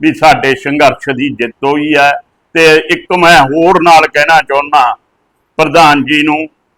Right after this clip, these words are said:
ਵੀ ਪ੍ਰਧਾਨ ਜੀ, ਕੰਮ ਰੋਕਣ ਦਾ ਜਾਂ ਤੁਸੀਂ ਜਿਹੜਾ ਸੁਨੇਹਾ ਕੋਈ ਹੋਰ, ਮੈਨੂੰ ਐਮ ਸੀ ਸਾਹਿਬਾਨ ਨੇ ਦੱਸਿਆ ਵੀ ਅਸੀਂ ਪਰਚੇ ਦਰਜ ਕਰਾ ਦਾਂਗੇ।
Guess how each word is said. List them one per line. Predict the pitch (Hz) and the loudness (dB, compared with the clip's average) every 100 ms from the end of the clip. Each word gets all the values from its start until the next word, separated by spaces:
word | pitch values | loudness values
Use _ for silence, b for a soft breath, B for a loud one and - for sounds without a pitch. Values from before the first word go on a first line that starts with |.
| - | -2
ਵੀ | 175 | 0
ਪ੍ਰਧਾਨ | 175 175 160 170 160 151 147 | 0 -2 0 2 4 2 0
ਜੀ, | 165 180 | -4 -4
ਕੰਮ | - 156 156 156 165 - - _ 165 | 0 0 0 0 -2 -4 -14 _ -2
ਰੋਕਣ | 156 139 147 - - 160 156 | 0 0 -2 -4 -2 -2 2
ਦਾ | 151 151 147 135 135 | 4 4 4 2 2
ਜਾਂ | 143 151 | 2 2
ਤੁਸੀਂ | 147 151 143 151 143 | -2 -8 -8 -6 -2
ਜਿਹੜਾ | 147 156 151 151 - | 2 4 4 4 -2
ਸੁਨੇਹਾ | 139 131 135 143 139 | -6 -4 -4 -4 -4
ਕੋਈ | 139 147 131 | -6 -6 -4
ਹੋਰ, | 131 135 139 135 - 135 | -2 -2 -2 -6 -12 -6
ਮੈਨੂੰ | 139 143 139 | -4 -4 -2
ਐਮ | 135 127 | -4 -6
ਸੀ | 147 143 | -8 -4
ਸਾਹਿਬਾਨ | 139 139 135 139 | 0 0 0 -2
ਨੇ | 139 139 120 | -2 -10 -6
ਦੱਸਿਆ | 123 - 143 147 | -8 -6 -2 -2
ਵੀ | 143 147 139 | -2 -4 -4
ਅਸੀਂ | 135 139 139 | -6 -8 -4
ਪਰਚੇ | 131 135 - 151 | -4 -4 -4 -4
ਦਰਜ | 135 135 117 123 | -2 -4 -6 -8
ਕਰਾ | 127 127 | 0 0
ਦਾਂਗੇ। | 127 131 135 151 | 0 -4 -6 -8